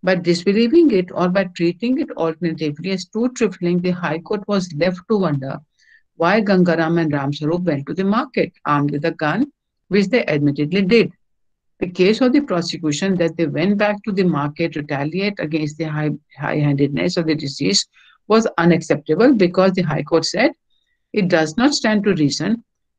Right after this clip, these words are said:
that the appellant and their two other companions would go in the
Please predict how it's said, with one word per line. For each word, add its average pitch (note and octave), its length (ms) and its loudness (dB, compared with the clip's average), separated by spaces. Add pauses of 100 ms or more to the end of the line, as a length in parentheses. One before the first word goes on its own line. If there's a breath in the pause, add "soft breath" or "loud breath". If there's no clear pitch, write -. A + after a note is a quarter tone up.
that G3 120 2
the A3 200 -2
appellant G3+ 520 0
and A3 140 2
their G#3+ 240 0
two G#3+ 160 0
other G#3 180 0
companions F3+ 800 0
would F3+ 220 -4
go F3+ 420 2 (460 soft breath)
in G3+ 200 4
the C4+ 240 2